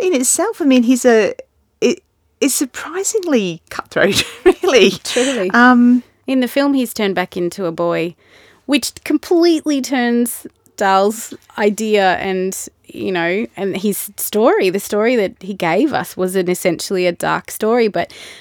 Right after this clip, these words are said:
Speaker 2: you know, what, what a beautiful thing to think about, that the, you know, the closest person to you, um, doesn't have to live without you, or you couldn't live without them. Like, it's a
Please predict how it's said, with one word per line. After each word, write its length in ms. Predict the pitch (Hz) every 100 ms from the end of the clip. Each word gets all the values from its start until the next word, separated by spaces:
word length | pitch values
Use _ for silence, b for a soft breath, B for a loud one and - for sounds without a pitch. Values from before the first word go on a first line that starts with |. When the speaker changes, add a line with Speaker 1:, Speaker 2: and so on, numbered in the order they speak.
| B
Speaker 2:
you 80 | 247
know, 100 | 220
what, 160 | 226 - - _ _
what 260 | - 214 - _ _ -
a 80 |
beautiful 580 | 202 214 214 220 - 220
thing 260 | - 185 185
to 100 | 190
think 260 | - 240
about, 280 | 302 170 160
that 140 | 165 170
the, 160 | 170
you 100 | -
know, 100 | 175
the 80 | 175
closest 500 | - 196 196 196 -
person 400 | - 185 - 175
to 160 | - 214
you, 420 | 226 175 - - B B B B
um, 180 | 175 180
doesn't 280 | 180 202 208
have 200 | 190 190
to 100 | 202
live 540 | 180 190 190 - - -
without 560 | - 214 220 311 - -
you, 240 | - - - -
or 260 | 196 190
you 280 | 190 190 202
couldn't 420 | - 247 208 208 196
live 260 | 202 185
without 440 | 196 196 190 185 202
them. 320 | 240 330 78
Like, 200 | 202 -
it's 180 |
a 40 | -